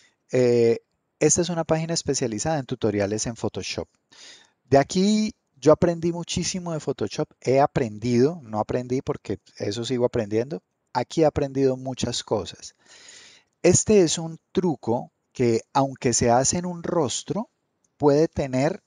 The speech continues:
y aquí les va a explicar una cosa importantísima en su as-, autoestudio, digamos que eso les queda de tarea, explorar este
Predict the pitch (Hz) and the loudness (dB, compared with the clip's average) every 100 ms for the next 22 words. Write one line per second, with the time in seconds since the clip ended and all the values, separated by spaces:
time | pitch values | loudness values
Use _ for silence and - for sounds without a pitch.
0 | _ 160 147 - 156 175 180 165 - 175 | _ 2 2 2 -2 0 2 0 -2 -6
1 | - 165 160 - - 143 151 - 147 135 | 0 2 0 -4 -10 -6 -6 -2 -2 -2
2 | 147 143 - 131 123 123 - 110 95 - | -4 -6 -8 -8 -2 -2 0 -2 -4 -2
3 | 160 170 196 196 - 143 127 - 113 104 | -2 -2 -4 -6 -6 -4 -4 0 0 0
4 | - 127 127 - 107 - - 123 135 170 | 0 2 2 0 -4 -4 -4 -2 0 -2
5 | 214 - - - - - 117 117 139 - | -4 -12 -20 -20 -16 -4 0 0 0 -2
6 | 127 147 127 - 110 104 127 - 101 98 | -2 0 0 0 0 2 2 2 0 2
7 | 143 254 _ _ _ _ _ _ - - | 0 -2 _ _ _ _ _ _ -4 -4
8 | - 139 127 120 123 139 _ 170 196 196 | -4 0 4 6 4 2 _ 2 4 4
9 | - - 123 139 | 2 0 -4 -4